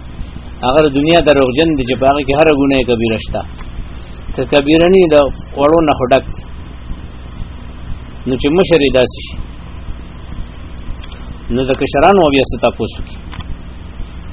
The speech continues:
سیاسي او پوه خلک چې په هغې کې کومو نه دي کشرانو ته یې ووایي، «تاسو لاړ شئ، چاپېره داسې ګرځئ.»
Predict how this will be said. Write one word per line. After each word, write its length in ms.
سیاسي 680
او 180
پوه 280
خلک 320
چې 160
په 120
هغې 200
کې 180
کومو 260
نه 120
دي 140
کشرانو 540
ته 100
یې 100
ووایي، 200
«تاسو 240
لاړ 220
شئ، 200
چاپېره 420
داسې 240
ګرځئ.» 360